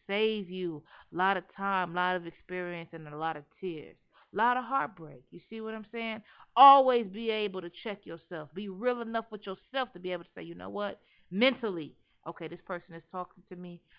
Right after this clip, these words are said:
I'm getting a little bit defensive. Let me check myself. Holy Spirit, check me." It works each time. I gotta do it every day, like, five times a day.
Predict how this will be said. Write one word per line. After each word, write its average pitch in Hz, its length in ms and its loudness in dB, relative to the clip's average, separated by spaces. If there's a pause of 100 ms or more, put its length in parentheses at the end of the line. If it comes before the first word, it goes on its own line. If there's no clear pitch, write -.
(260)
I'm 190 180 -10
getting 180 220 -8
a 165 80 -8
little 165 220 -6
bit 165 180 -14
defensive. 156 640 -10 (480)
Let 208 120 -8
me 208 120 -6
check - 320 -12
myself. 160 380 -18
Holy 190 280 -8
Spirit, 185 360 -10
check 196 240 -12
me." 160 180 -16 (540)
It 247 140 -4
works 370 280 -2
each 311 220 -8
time. 277 240 0
I 226 40 -2
gotta 254 220 -4
do 233 200 -8
it 214 60 -4
every 214 200 -8
day, 214 120 -6
like, 170 220 -6
five 180 240 -4
times 170 240 -10
a 170 60 -12
day. 156 220 -10